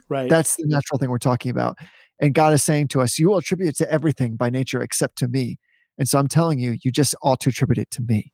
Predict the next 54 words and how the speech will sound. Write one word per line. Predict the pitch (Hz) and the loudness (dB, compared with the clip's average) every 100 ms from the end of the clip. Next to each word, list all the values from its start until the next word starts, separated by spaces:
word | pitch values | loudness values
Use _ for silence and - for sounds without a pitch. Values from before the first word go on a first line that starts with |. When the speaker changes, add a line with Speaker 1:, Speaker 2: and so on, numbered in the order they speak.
| _ | _
Speaker 1:
Yeah. | 143 117 104 _ _ - | -4 -4 -8 _ _ 0
Speaker 2:
And | 143 | 0
so | - | 4
I'm | 151 | 4
with | 190 139 | 4 4
you. | 120 | 4
This | 214 294 | 2 2
is | 247 | 0
the | 196 | 0
reason | 196 165 | 0 0
why | 139 131 | 2 2
I | 123 | 2
think, | 139 123 | -2 -2
for | - 123 | -6 -8
instance, | 135 - 120 113 - - _ | -4 0 0 -2 -6 -12 _
I | 127 | -4
got | 127 | -2
a | 123 | -2
little | 139 | -2
too | 170 | -2
excited | 160 131 120 | -2 0 -2
there. | 123 123 - _ _ - | -2 -6 -8 _ _ -10
This | 127 165 175 | -4 -2 -2
is | 160 | -2
the | |
reason, | 156 180 120 110 - _ | 0 0 0 -4 -6 _
for | - | -4
instance, | 117 107 123 120 - | -4 -2 -2 -2 2
why, | 156 147 139 123 - - - _ _ _ | 4 6 4 0 -8 -20 -20 _ _ _
honestly, | 170 220 208 151 135 131 | 0 2 0 0 -2 -2
and | 135 | -2
to | 175 | 0
your | 190 | 0
point, | - 156 131 123 - - | 0 0 0 -4 -10 -10
you | 143 | -8
want | 147 175 - | -2 -2 0
to | 135 | 0
read | 120 147 151 | 0 -2 0
the | 139 | 0
room, | 131 147 | 2 0
so | 143 147 | 2 0
to | 135 | 0
speak, | - 131 | -2 -4
properly. | - 123 156 165 214 - _ _ _ - | -2 -4 -2 -4 -4 -8 _ _ _ -2
But | 156 | -2
if, | 139 | 0
when | 175 180 | 0 0
I'm | 190 | -2
interacting | 175 156 156 170 | -2 -2 -4 -6
with | 165 | -6
somebody | - 165 185 202 | -4 -4 -4 -4
who's | 156 143 | -2 -2
a | |
non-believer, | 135 131 127 131 135 175 | -2 -4 -4 -4 -2 -2